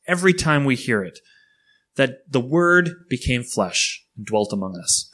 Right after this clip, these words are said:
that God, in all his glory, contained himself in a body not unlike ours, broken, susceptible to pain,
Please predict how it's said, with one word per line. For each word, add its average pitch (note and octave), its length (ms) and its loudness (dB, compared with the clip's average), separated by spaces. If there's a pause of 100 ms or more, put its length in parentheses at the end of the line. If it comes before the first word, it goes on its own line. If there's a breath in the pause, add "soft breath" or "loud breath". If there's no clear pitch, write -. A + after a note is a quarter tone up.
(260 loud breath)
that B2+ 220 -6
God, E3 380 2
in C#3+ 120 -4
all E3+ 200 2
his G#3 180 2
glory, E3 640 4 (460)
contained F#3 460 4
himself C3+ 580 2
in C3+ 140 -4
a B2 40 0
body C#3 320 4
not C3+ 200 2
unlike F#3+ 340 2
ours, A2+ 600 0 (380)
broken, D3 520 2 (140)
susceptible D3 680 0
to - 80 -6
pain, C#3+ 560 0